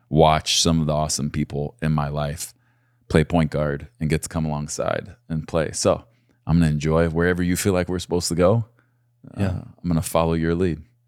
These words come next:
Speaker 2: Yeah. Well, this is one of those beautifully, uh, exciting <laughs> conversations
Speaker 1: <laughs> Yeah,
Speaker 2: that I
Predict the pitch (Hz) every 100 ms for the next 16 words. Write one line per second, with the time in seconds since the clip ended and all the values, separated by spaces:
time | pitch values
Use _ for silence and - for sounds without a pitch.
0 | - 98 90 _ _ _ _ _ _ 110
1 | 107 117 107 101 98 - - 113 107 -
2 | 110 104 95 - 107 104 101 98 95 -
3 | _ _ _ _ _ - 107 - 110 120
4 | 113 101 117 - 151 151 127 151 127 160
5 | - - 147 120 127